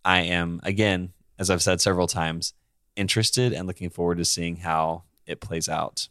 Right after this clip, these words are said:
and trusting the writers to, and really the whole team, to land us in a place that brings this chapter, story,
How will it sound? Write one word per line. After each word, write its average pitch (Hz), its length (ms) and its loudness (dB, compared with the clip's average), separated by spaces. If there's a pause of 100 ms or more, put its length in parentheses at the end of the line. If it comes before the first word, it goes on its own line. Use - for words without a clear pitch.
(320)
and 101 180 2
trusting 127 540 2
the 101 80 4
writers 90 540 4
to, 87 400 2 (680)
and 143 140 4
really 175 160 4
the 104 120 4
whole 87 200 2
team, 82 440 -2 (360)
to 101 100 2
land 101 300 6
us 92 160 2
in 95 100 -4
a 90 60 2
place 90 480 0
that 82 360 -2 (340)
brings 98 400 2
this 90 400 2 (800)
chapter, 90 640 2
story, 90 640 0